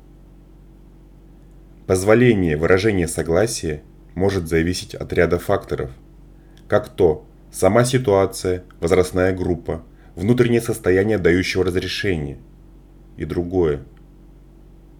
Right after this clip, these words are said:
Непозволение, запрет, важно так же,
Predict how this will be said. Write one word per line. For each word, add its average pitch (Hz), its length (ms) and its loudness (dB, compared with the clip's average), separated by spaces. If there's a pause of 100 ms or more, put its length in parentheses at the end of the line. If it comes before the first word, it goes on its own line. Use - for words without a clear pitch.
(680)
Непозволение, 98 960 2 (100)
запрет, 90 640 0 (800)
важно 107 400 4
так 117 260 2
же, 82 220 -2